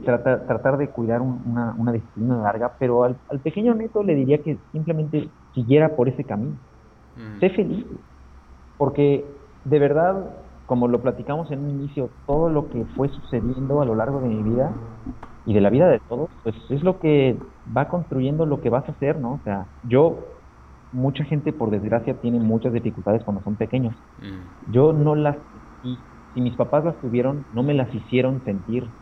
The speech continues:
Speaker 1: ¿sabes? O sea, porque claro, mi familia te cuenta su historia y, y tal vez tienen dificultades y cosas, ¿no? Como
Speaker 2: Mm.
Speaker 1: todos, como todos, o sea.
Speaker 2: Ujú.
Speaker 1: Pero, exacto, yo creo que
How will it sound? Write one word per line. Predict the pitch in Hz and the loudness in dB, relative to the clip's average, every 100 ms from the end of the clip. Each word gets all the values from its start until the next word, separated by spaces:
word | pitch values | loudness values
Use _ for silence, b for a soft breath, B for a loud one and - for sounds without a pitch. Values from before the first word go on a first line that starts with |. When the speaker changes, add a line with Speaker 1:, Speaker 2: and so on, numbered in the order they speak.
| - | 0
Speaker 1:
¿sabes? | 113 127 | 2 2
O | 110 | -2
sea, | - 101 98 95 - - - - - | -2 0 -2 -6 -16 -20 -20 -20 -8
porque | 95 90 | -4 0
claro, | 104 160 | 2 2
mi | 110 | 2
familia | 87 95 117 | -4 -4 -4
te | 107 | -6
cuenta | 101 101 | -8 -10
su | - | -14
historia | - 104 117 95 | -10 -6 -6 -8
y, | 92 | -12
y | 90 - 98 | -12 -8 -4
tal | 90 | -2
vez | 92 - - - | -4 -6 -10 -4
tienen | 98 101 92 | 0 2 0
dificultades | 87 - 101 - 127 - | -2 -4 -2 0 0 -2
y | - | 0
cosas, | 143 185 113 | 2 2 2
¿no? | 147 | 0
Como | 165 | 0
Speaker 2:
Mm. | 110 | -2
Speaker 1:
todos, | - - - | -2 -2 -4
como | 110 | -4
todos, | 175 196 117 | -2 -2 -2
o | 104 | -6
sea. | 98 | -8
Speaker 2:
Ujú. | 90 101 101 - - - - - - - - | -8 -12 -16 -16 -20 -20 -20 -20 -18 -18 -4
Speaker 1:
Pero, | 135 123 120 120 113 113 104 | 4 6 6 4 0 0 0
exacto, | 113 - 185 147 | -4 -4 -2 0
yo | 151 | 0
creo | 202 | 0
que | 226 | 0